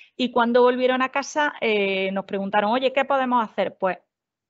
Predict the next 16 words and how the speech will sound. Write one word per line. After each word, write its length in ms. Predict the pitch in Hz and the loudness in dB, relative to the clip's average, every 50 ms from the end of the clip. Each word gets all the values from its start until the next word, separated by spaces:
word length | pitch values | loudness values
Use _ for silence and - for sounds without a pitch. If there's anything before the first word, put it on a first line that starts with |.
| _ _ | _ _
"Oye, 240 | - 233 247 240 208 | -2 0 2 4 4
abrir 280 | 190 185 196 214 226 233 | 4 4 2 0 -2 0
una 200 | 247 247 247 247 | 2 4 4 4
delegación 800 | 233 240 233 233 240 226 233 226 220 - - - 277 285 311 330 _ _ _ _ _ _ _ _ _ - | 4 4 2 2 0 0 0 -2 -4 -4 -10 -4 -4 -4 -4 -6 _ _ _ _ _ _ _ _ _ -6
en 180 | 214 220 214 | -4 -4 -2
vuestro 380 | 208 214 208 214 - - 208 208 | -2 -4 -4 -6 -4 -6 -4 0
país 400 | 214 202 208 233 277 311 330 - _ _ _ _ _ _ - | 0 0 2 2 0 -4 -8 -12 _ _ _ _ _ _ 0
para 260 | - 208 196 196 190 | 2 4 4 4 2
que 120 | - 180 | 0 -4
tengamos 420 | - 190 190 190 190 202 208 220 226 | -6 -6 -4 -2 -2 -2 -2 -2 -4
más 240 | 220 208 202 196 196 | -2 -2 0 -2 -2
oportunidades 760 | 190 202 202 202 - 208 202 202 202 208 214 220 220 233 233 | -2 -4 -6 -8 -8 -10 -6 -4 0 2 2 2 0 -2 -4
de 120 | 214 220 208 | -4 -6 -8
financiación, 960 | - - 190 185 180 185 - - 185 175 _ - 220 220 220 233 233 233 233 | -8 -10 -10 -8 -10 -10 -10 -12 -12 -12 _ -4 -4 -2 -2 -2 -4 -4 -4
de 80 | 226 196 | -6 -6
visibilidad". 760 | 196 185 - - 196 185 180 185 180 185 185 196 214 262 277 | -8 -10 -12 -12 -12 -10 -8 -6 -6 -4 0 0 0 0 0